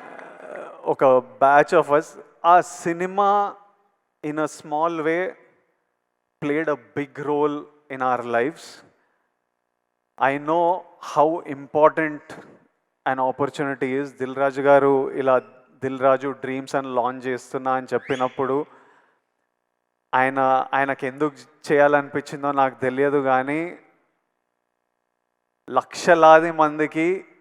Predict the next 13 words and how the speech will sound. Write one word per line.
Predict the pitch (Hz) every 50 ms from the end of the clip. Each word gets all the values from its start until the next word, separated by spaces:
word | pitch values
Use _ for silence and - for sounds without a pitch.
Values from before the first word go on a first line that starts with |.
| _ _ _
ఈరోజు | 143 135 143 143 139 139 143 147 143 156
న్యూస్ | 147 139 139 139 151 139 -
బయటికి | 127 123 131 127 131 131 - 143 - 147
వచ్చినప్పుడు | 143 - - - 147 135 131 135 139 143 139 151 156 147
ఎంత, | 139 139 123 127 139 - - 147 143 143 139 139 151 - - - - _ _ _ _ _ _ _
ఎంత | 127 131 139 131 156
తృప్తిగా | 147 147 - - 143 139 - _ - 170 156 160
ఉంటుందో, | 156 147 139 156 147 151 151 151 147
ఎంత | 131 127 135 - 165
హోప్ | 147 131 - 139 135 147 - -
ఇస్తుందో | 151 139 - - 151 139 143 143
నాకు | 139 131 123 120 120
తెలుసు. | 117 123 123 127 - - 135 127 143 -